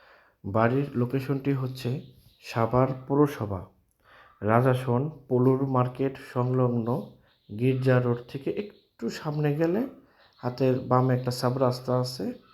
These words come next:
এই রাস্তার সাথে বাড়িটির অবস্থান। এই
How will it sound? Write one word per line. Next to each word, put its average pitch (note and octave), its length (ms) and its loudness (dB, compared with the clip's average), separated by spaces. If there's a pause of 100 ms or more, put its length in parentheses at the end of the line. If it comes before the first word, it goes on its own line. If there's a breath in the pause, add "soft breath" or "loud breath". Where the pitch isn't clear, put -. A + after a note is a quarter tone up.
এই A2+ 80 -8
রাস্তার A#2 380 -6
সাথে B2+ 220 -6
বাড়িটির G#2 380 -2
অবস্থান। F#2+ 420 -6 (1900 loud breath)
এই C3 200 4